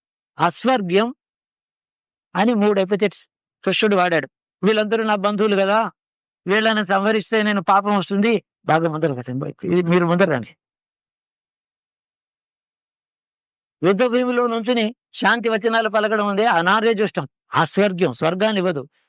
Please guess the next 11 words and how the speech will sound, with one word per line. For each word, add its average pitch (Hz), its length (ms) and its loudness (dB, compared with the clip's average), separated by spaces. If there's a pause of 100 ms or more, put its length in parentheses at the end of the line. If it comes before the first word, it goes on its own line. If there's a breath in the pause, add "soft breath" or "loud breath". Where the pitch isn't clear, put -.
(120)
ఆర్య 190 500 2
లక్షణం 208 360 -2
కాదు, 196 140 0 (120)
అనార్యుడు 214 460 0
చేసే 202 180 0 (100)
మాటలు 185 280 0
ఇవ్వంతాను. 165 360 -2 (1080)
అకీర్తికరం, 220 600 0
కీర్తినివ్వదు, 208 580 0 (680)
స్వర్గాన్ని 214 480 2
ఇవ్వదు, 208 200 -2